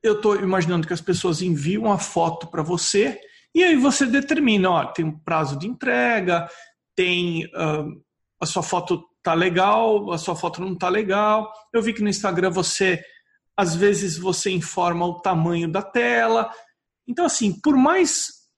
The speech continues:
maduro que seja o mercado americano, o,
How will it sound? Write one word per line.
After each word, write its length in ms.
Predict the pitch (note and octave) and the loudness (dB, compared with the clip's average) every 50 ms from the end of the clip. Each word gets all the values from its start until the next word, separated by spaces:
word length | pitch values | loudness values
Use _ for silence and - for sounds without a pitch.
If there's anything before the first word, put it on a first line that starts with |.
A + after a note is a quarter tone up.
| _ - | _ -2
maduro 800 | G#3+ A#3 B3 A#3 G#3+ E3+ C#3+ C#3+ C#3+ A3 A#3+ A3+ G3 F#3 F3 | 0 2 4 4 2 2 0 -2 -2 -2 -2 0 -2 -2 -4
que 80 | - - | -4 -6
seja 460 | - - - F3+ F3 E3+ D3 D3+ D#3+ | -6 -2 0 2 2 2 0 -2 -4
o 40 | D#3+ | -4
mercado 680 | D#3+ D#3 E3+ D#3 D3+ - - E3 D#3+ D3+ C#3+ D3 D3+ D#3 | -4 -4 -6 -8 -8 -6 -2 -2 -2 -2 -2 -2 -2 -2
americano, 800 | D3+ D#3 D#3+ D#3+ D3+ D3 D3 - - G#3 G#3 F3+ D3+ C#3+ C#3+ - - _ _ _ _ _ _ _ _ _ _ - - - _ _ _ _ _ - | -2 -2 -2 -2 -2 -2 -4 -2 -2 0 2 2 0 -2 -4 -8 -14 _ _ _ _ _ _ _ _ _ _ -20 -20 -20 _ _ _ _ _ -4
o, 140 | C4 B3 - | -4 -4 -4